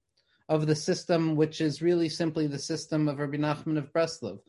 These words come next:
which is the system of the Baal Shem Tov HaKadosh, which is the system of the Arizal, which is the system of Rabbi Shimon Bar Yochai, which is the system of Moshe Rabbeinu. If I allow myself to kind of continue with the introductions, we'll go all night.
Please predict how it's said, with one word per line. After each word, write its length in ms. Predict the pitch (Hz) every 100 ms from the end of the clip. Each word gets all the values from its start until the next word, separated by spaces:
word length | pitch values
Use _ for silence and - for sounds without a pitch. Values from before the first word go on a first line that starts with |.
| - - -
which 180 | 147
is 100 | 143
the 140 | 127 143
system 460 | 165 156 - 151
of 100 | 143
the 80 | 143
Baal 140 | 147 147
Shem 260 | 170 165
Tov 220 | 156 123
HaKadosh, 500 | 120 117 110 101 101
which 180 | 131 127
is 120 | 131
the 120 | 139 135
system 460 | - 156 - 147
of 140 | 139 131
the 80 |
Arizal, 640 | 127 120 170 165 175 165 160 - - -
which 180 | - 131
is 100 | 120
the 100 | 123
system 520 | 165 156 - 147 139
of 260 | 131 120
Rabbi 220 | 127 120 123
Shimon 320 | 143 135 127
Bar 100 | 120
Yochai, 500 | 147 175 - 165 147
which 200 | 143 143
is 120 | 127
the 120 | 131
system 560 | - 156 156 147 143 - - _ -
of 100 | 135
Moshe 340 | 135 131 -
Rabbeinu. 540 | 131 113 113 101 98 - _ - _ _ - - - -
If 120 | - 151
I 100 | 156
allow 260 | 165 185
myself 480 | 185 175 180 170 -
to 80 | 151
kind 260 | 156 151
of 300 | 143 131 -
continue 480 | - 143 143 175 160
with 160 | 151 147
the 100 | 139
introductions, 720 | 135 135 151 151 - 139 131
we'll 140 | 131
go 180 | 127 127
all 100 | 120
night. 360 | 120 165 202